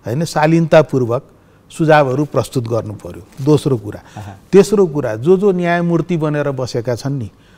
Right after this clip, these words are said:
Speaker 1: उनीहरूले आफ्नो आत्मसमीक्षा गर्नु पर्यो कि वास्तवमा उनीहरू न्यायमूर्ति हुन् कि ट्रेड युनियनका कार्यकर्ता हुन्। उनीहरूको चाहिँ नि इज्जत गयो कि गएन? सर्वोच्च अदालतको तोज हरान हुँदाखेरि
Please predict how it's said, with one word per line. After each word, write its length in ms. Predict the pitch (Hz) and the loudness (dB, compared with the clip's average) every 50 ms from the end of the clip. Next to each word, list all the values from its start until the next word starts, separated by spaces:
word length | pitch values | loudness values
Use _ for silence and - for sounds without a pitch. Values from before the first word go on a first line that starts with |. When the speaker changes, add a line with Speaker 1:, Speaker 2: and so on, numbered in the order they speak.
| _ _ _ 170 | _ _ _ -2
Speaker 1:
उनीहरूले 400 | 170 175 180 185 185 180 190 190 | 2 4 6 4 4 4 2 0
आफ्नो 480 | 190 - 135 147 - - 170 175 180 - - - | 0 -2 -4 -6 -4 -4 -4 -4 -4 -6 -6 -4
आत्मसमीक्षा 680 | 139 147 - - 170 156 - 170 160 156 143 - - 156 | -4 -4 -2 -2 -4 -4 -2 -2 -2 -2 -2 -2 -4 -6
गर्नु 300 | 139 131 127 123 120 123 | -4 -4 -4 -4 -4 -6
पर्यो 280 | 107 104 113 110 123 156 - _ _ _ _ _ _ _ | -8 -8 -8 -8 -8 -8 -12 _ _ _ _ _ _ _
कि 80 | - 180 | -6 -4
वास्तवमा 480 | 139 156 151 - - - 202 196 208 202 | -2 -2 -2 -4 -4 -4 -4 -2 -2 -2
उनीहरू 320 | 190 185 180 180 170 175 | -2 0 0 0 0 0
न्यायमूर्ति 640 | 160 151 147 147 151 156 160 160 156 151 160 - 156 | 0 -2 0 0 0 0 0 0 -2 -2 -2 -4 -4
हुन् 220 | 120 117 135 156 | -4 -4 -4 -6
कि 160 | 151 - 226 | -4 -6 -6
ट्रेड 340 | 208 - - 170 170 160 151 | -6 -4 0 2 2 2 2
युनियनका 420 | 156 151 147 143 143 139 135 151 139 | 0 -2 -2 -2 -4 -4 -4 -4 -4
कार्यकर्ता 560 | 135 131 127 120 110 104 113 98 98 - 87 | -2 -4 -4 -4 -4 -6 -8 -10 -10 -14 -16
हुन्। 140 | 85 80 - - _ _ _ _ _ _ _ _ _ _ _ _ _ - - - _ _ _ - | -18 -20 -20 -20 _ _ _ _ _ _ _ _ _ _ _ _ _ -20 -20 -20 _ _ _ 0
उनीहरूको 360 | 160 165 180 190 175 160 208 | 4 6 6 6 6 4 2
चाहिँ 200 | 175 - 190 185 | 2 2 2 0
नि 60 | 185 185 | 0 0
इज्जत 320 | 170 170 156 151 185 170 | 0 0 2 2 2 2
गयो 300 | 156 156 160 156 156 160 | 2 4 4 4 4 2
कि 140 | 151 165 175 | 2 0 0
गएन? 320 | 147 160 156 139 120 110 95 87 - - - - _ _ _ _ _ _ - | 0 2 2 0 0 -4 -8 -14 -18 -20 -20 -20 _ _ _ _ _ _ -8
सर्वोच्च 440 | - - 170 170 170 196 185 - | -2 0 0 2 2 0 0 2
अदालतको 540 | 196 180 175 180 175 175 180 175 170 - 175 | 2 2 4 4 4 4 4 2 0 -2 -6
तोज 300 | 156 - 175 180 180 151 | -4 0 0 2 2 2
हरान 300 | 139 120 113 131 147 147 | 0 0 2 0 0 0
हुँदाखेरि 520 | 131 120 127 143 135 110 120 117 123 127 | -2 -2 -2 -2 -2 -2 -2 -4 -4 -6